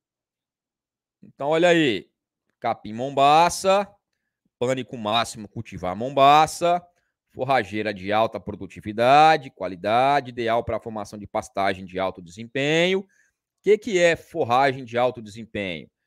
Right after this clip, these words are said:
O Mombaça, pessoal, é um pânico. Como todo pânico, ele é indicado para, ele é indicado aí, é, sementes peletizadas, tá? Sementes peletizadas.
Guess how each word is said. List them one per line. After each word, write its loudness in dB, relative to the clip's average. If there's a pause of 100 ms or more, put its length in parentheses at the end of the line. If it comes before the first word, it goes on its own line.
(540)
O -8
Mombaça, 0
pessoal, -8
é -2
um -6
pânico. -6
Como -12
todo -6
pânico, -6
ele -4
é -2
indicado -2
para, 0 (1300)
ele -4
é -2
indicado -2
aí, -6 (800)
é, -12 (100)
sementes -10
peletizadas, 0
tá? 4
Sementes -14
peletizadas. -4